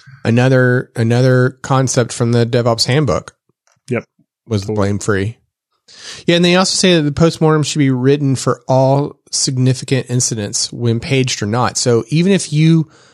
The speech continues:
Speaker 1: saw an issue and it di-, it didn't alert anything, that you should still write the same postmortem for it.
Speaker 2: Yep, which is pretty, pretty disciplined. It's
Speaker 1: Yeah.
Speaker 2: good.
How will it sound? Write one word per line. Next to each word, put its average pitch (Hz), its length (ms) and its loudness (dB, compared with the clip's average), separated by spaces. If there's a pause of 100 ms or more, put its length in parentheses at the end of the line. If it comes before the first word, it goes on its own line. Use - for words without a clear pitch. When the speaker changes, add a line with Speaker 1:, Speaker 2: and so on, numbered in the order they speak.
(140)
Speaker 1:
saw 156 640 2
an 139 120 2
issue 104 580 0 (1040)
and 127 260 2
it 127 160 0
di-, 147 120 4
it 147 220 0
didn't 139 220 0
alert 127 360 2
anything, 104 420 -4
that - 80 -8
you 117 160 0
should 107 280 -4
still 127 380 0
write 107 300 -2
the 104 160 -12
same 110 340 -2
postmortem 98 640 -6
for - 180 -12
it. - 60 -20 (1500)
Speaker 2:
Yep, - 200 -4 (140)
which 113 140 -20
is 101 120 -12
pretty, 110 380 -10 (400)
pretty 160 180 2
disciplined. 135 560 -2 (720)
It's - 800 -18
Speaker 1:
Yeah. 127 220 0
Speaker 2:
good. 107 120 -10